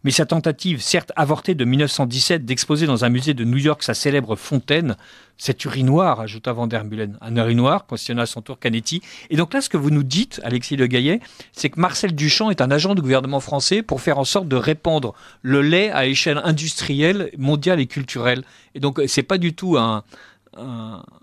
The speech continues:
un peintre de génie, ce n'est pas du tout un artiste conceptuel remarquable. C'est au contraire une espèce, euh, de victime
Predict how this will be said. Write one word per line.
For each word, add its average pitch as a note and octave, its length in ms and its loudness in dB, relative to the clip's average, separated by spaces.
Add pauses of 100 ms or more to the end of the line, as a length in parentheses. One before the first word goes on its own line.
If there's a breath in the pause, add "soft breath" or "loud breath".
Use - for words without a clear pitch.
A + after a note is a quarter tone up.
(120)
un A#2+ 120 -8
peintre D#3+ 360 0
de B2 140 0
génie, C#3+ 600 2
ce - 120 -8
n'est B2+ 80 -4
pas C3+ 140 0
du B2 140 -4
tout D#3 160 -6
un A#2 140 0
artiste D3 320 -4
conceptuel B2+ 540 -6
remarquable. B2 640 0 (480 soft breath)
C'est - 260 -2
au C#3+ 80 -2
contraire F3 500 -2
une C3+ 240 0
espèce, F#3 460 0
euh, A#2+ 220 0 (300 loud breath)
de C#3 120 2
victime E3+ 580 2